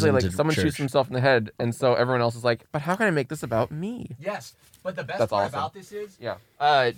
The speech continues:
Speaker 3: there. So, like, he, he gets a girlfriend, and then he gets her pregnant, right? And, uh, she's like,
Speaker 2: We've all been there.
Speaker 1: I was gonna say.
Speaker 3: she's like, "This is gonna ruin my life. I need to abort this." And he's like, "You can't do that." And then he convinces her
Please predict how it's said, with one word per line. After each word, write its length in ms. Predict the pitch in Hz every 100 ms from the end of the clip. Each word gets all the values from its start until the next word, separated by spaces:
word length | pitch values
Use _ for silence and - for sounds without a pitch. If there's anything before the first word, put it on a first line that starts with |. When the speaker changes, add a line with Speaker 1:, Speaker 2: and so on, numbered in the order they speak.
| -
Speaker 3:
there. 180 | 160 -
So, 180 | 151 175
like, 180 | 160 127
he, 220 | 175 180
he 260 | 120 - 160
gets 200 | 165 -
a 60 |
girlfriend, 680 | 117 123 135 - 117 101 92 -
and 180 | 120 117
then 380 | 117 113 107 -
he 160 | - 143
gets 200 | 139 -
her 80 | 110
pregnant, 540 | - 123 110 98 - - - - - -
right? 280 | 107 123 - _ _ - -
And, 220 | 127 127
uh, 380 | 120 110 107 95 _ - -
she's 240 | - 156
like, 200 | 135 123 - - -
Speaker 2:
We've 140 | 110
all 120 | 117
been 200 | 104 104
there. 280 | 98 107 92 123
Speaker 1:
I 40 |
was 60 | 139 123
gonna 160 | 156
say. 280 | 131 - 180
Speaker 3:
she's 100 | 143
like, 180 | 151 123
"This 160 | 151 220
is 100 | 220
gonna 180 | 233
ruin 220 | 117 123 127
my 120 | 98
life. 340 | 98 104 90 98
I 80 |
need 140 | 110 123
to 100 | 110
abort 320 | 92 104 107
this." 120 | - -
And 60 |
he's 100 | 110
like, 120 | 107 - -
"You 1080 | - - _ _ _ _ _ _ _ _ -
can't 260 | - 180 -
do 200 | 185 202
that." 260 | 147 107 - _ - - _ -
And 160 | 143 147
then 260 | 151 147
he 220 | 127 - 165
convinces 600 | 196 135 131 160 175 175
her 400 | 180 156 131 123